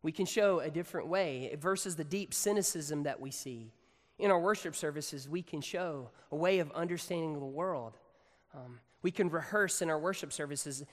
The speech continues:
that meta-narrative that Christianity teaches us, that God's holy, that we're sinners, that Jesus saves us, that Jesus sends us. We have a different way of understanding the way that the world works. We have an opportunity,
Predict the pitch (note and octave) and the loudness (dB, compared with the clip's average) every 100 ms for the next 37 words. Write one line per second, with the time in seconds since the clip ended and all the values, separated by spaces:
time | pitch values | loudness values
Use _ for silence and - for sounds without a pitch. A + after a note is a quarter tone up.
0 | - D#3 D#3 E3+ F3 F3+ D#3 E3 F#3+ D#3+ | -4 0 2 2 2 4 2 4 4 2
1 | C3 B2+ C#3 - D#3 - F#3 F3+ D#3+ D3+ | -2 -6 -8 -4 -4 -2 -2 0 -2 -6
2 | G3 F#3 D#3+ C#3+ C3+ D#3 D3 E3 E3+ - | -8 -6 -6 -6 -4 -4 0 0 0 0
3 | F3+ F#3 E3 C#3+ C#3+ D#3+ - G3+ F#3+ C#3+ | -2 0 0 -2 -4 -2 0 2 2 0
4 | - - - - _ - D#3 G3 F3+ F3 | -6 -10 -20 -20 _ -6 -4 -2 0 0
5 | G#3 G#3+ E3 D#3+ E3 D#3 F3+ F3 E3+ - | 4 2 2 -4 -4 -4 -4 -4 -6 -8
6 | - - - G#3+ G#3 D#3 C3+ - - - | -14 -6 4 6 6 2 -4 -6 -10 -16
7 | - F3+ F#3 E3+ A3 A3 D3 F#3 G#3+ F3 | -2 0 2 2 0 0 0 2 4 2
8 | B2+ - - - - D3+ G3+ G3 F3 - | -2 -10 -20 -8 -6 2 4 4 2 2
9 | G3+ G3+ E3 D#3 D#3 F3+ E3+ - C#3+ D3 | 4 4 2 0 0 0 0 -4 -2 0
10 | D#3 D3 - D3+ F#3+ C#3+ - - - - | 0 -2 -8 -4 -4 -4 -8 -16 -16 -20
11 | - _ _ _ _ _ _ - - _ | -20 _ _ _ _ _ _ -20 -20 _
12 | _ _ - D#3 D3 E3 E3+ E3+ G#3 G#3 | _ _ -8 -6 -4 -4 -4 2 4 6
13 | D#3 A#2 | 4 -2